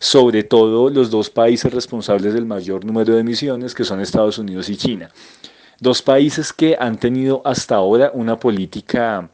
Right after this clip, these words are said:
errática en esa materia, aunque Barack Obama tuvo algunos gestos, eh, retóricos de, eh, aprobar o más bien impulsar acuerdos como el de, eh, el de París o incluso el de Kioto.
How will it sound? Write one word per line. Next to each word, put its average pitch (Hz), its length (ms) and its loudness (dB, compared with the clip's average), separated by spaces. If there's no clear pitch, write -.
errática 127 680 0
en 120 100 -2
esa 107 180 -4
materia, 107 540 -2
aunque 120 260 0
Barack 113 400 4
Obama 143 720 2
tuvo 139 200 4
algunos 139 360 0
gestos, 139 540 -2
eh, 117 120 0
retóricos 123 800 2
de, 104 480 0
eh, 95 260 -14
aprobar 117 800 2
o 120 80 0
más 110 200 -4
bien 120 200 -4
impulsar 120 840 -4
acuerdos 127 500 -2
como 131 280 -4
el 123 120 -2
de, 131 380 -4
eh, 110 400 -2
el 123 140 2
de 131 100 4
París 139 480 -2
o 117 80 -4
incluso 104 380 -2
el 117 60 -2
de 135 120 0
Kioto. 147 460 0